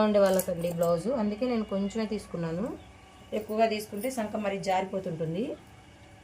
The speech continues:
అంతే అండి, దీన్ని బట్టి మొత్తం కట్ చేసుకోవాలి. ఫస్ట్ అయితే పైన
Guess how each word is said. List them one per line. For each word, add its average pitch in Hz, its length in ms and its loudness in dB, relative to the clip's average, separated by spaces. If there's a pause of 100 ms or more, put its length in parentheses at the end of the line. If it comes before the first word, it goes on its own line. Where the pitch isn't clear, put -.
(800)
అంతే 220 280 2
అండి, 202 160 2 (120)
దీన్ని 220 240 2
బట్టి 208 180 4 (120)
మొత్తం 214 260 0 (100)
కట్ 196 200 0
చేసుకోవాలి. 190 460 0 (2250)
ఫస్ట్ 214 320 -2
అయితే 214 220 2 (680)
పైన 214 220 6